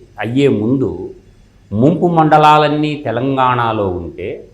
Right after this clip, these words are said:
డ్యామ్ ఎలా నిర్మిస్తారు? కాదు అని కేంద్ర పెద్దలతోటి అడ్డం తిరిగి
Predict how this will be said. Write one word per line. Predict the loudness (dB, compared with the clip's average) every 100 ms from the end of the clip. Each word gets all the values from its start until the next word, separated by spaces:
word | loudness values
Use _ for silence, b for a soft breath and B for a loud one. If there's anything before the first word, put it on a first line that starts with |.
| -10
డ్యామ్ | 0 4 4 2
ఎలా | 0 2 2
నిర్మిస్తారు? | 2 0 -2 -4 -6 -4 -2 -4 -8 -14 -18 _ _ _ _ _ _ -6
కాదు | 0 2 2 -2 -6 -8
అని | -4 -2 0 -2 -4 -6
కేంద్ర | -2 0 0
పెద్దలతోటి | -2 0 2 2 0 -2
అడ్డం | -2 -2 -2 -2
తిరిగి | -4 -6 -12